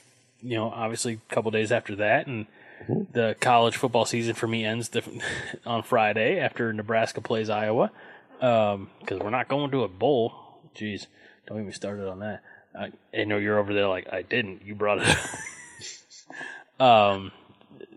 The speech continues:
Speaker 1: so,
Speaker 2: What?
Speaker 1: go ahead.
Speaker 2: No, I, uh, uh, go ahead with what you were gonna say.
Speaker 1: I was just gonna say, so I, I'm, I'm in. You know, it's, what, another five or six episodes, something like that.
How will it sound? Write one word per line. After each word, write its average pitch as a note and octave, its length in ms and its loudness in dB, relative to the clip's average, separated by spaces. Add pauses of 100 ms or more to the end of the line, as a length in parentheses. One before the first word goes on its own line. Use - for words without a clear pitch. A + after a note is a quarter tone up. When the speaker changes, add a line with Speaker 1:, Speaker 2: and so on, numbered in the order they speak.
(300)
Speaker 1:
so, B2 280 6
Speaker 2:
What? - 80 -20 (560)
Speaker 1:
go A2+ 80 0
ahead. G2 180 -2 (680)
Speaker 2:
No, C#3 300 12
I, B2 220 10
uh, - 20 10
uh, A2+ 580 10
go G2+ 140 10
ahead A2 120 10
with F#2+ 100 8
what F#2+ 60 8
you F2 80 6
were F2+ 40 6
gonna F2+ 100 4
say. D#2 200 2 (260)
Speaker 1:
I B2 140 6
was A2 80 0
just - 80 -4
gonna A#2 100 0
say, C3 200 4
so C3+ 180 6
I, C3 200 6
I'm, D3+ 280 2
I'm F3+ 180 0
in. D#3+ 160 0 (380)
You A#2+ 80 -2
know, B2 100 4
it's, C3+ 300 -2
what, C3+ 180 2
another A2+ 260 0
five C3 300 4
or A#2+ 60 -2
six - 240 -2
episodes, C#3 480 4
something B2 180 -2
like B2+ 140 -4
that. C#3+ 340 6